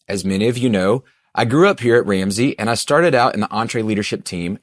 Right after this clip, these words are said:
Eventually, I became the vice president of EntreLeadership, and now I get to lead the entire business and leadership spoke for Dave Ramsey. It's such an honor. But I gotta tell you,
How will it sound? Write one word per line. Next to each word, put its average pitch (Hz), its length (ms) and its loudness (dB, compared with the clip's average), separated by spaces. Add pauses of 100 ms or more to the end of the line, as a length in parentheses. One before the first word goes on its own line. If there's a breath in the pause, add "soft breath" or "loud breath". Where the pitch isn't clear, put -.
Eventually, 156 420 0
I 147 60 2
became 120 320 -2
the 110 80 -2
vice 98 240 -2
president 117 420 -4
of 95 60 -10
EntreLeadership, 92 720 -4 (380 soft breath)
and 117 160 0
now 151 160 4
I 170 80 4
get 139 200 0
to 139 100 -2
lead 117 260 0
the 101 120 0
entire 104 460 -2
business 104 440 -4
and 92 100 -6
leadership 90 400 -6
spoke - 380 -4
for 85 120 -8
Dave 82 220 -4
Ramsey. 73 440 -10 (360)
It's 120 160 -2
such 135 300 -2
an 104 80 -2
honor. 76 340 -6 (340)
But 117 140 2
I 123 60 2
gotta 135 240 2
tell 107 180 0
you, 76 140 -6